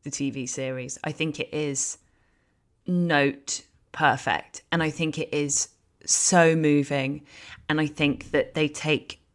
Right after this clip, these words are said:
every character to the most satisfying, beautiful conclusion.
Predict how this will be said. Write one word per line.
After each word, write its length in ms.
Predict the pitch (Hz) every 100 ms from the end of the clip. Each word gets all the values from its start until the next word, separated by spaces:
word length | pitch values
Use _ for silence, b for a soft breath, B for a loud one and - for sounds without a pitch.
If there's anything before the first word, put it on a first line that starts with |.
| _
every 400 | 185 175 160 160
character 680 | 151 156 151 143 - 151 147
to 220 | 147 - 143
the 100 | 151
most 640 | 156 151 151 - - - b b b b b _ _
satisfying, 1400 | - - 208 - - 185 - 165 160 156 151 147 147 147 b b b _ _ _ _ _
beautiful 600 | - 220 240 - 202 175
conclusion. 920 | 165 165 147 160 147 143 139 135 135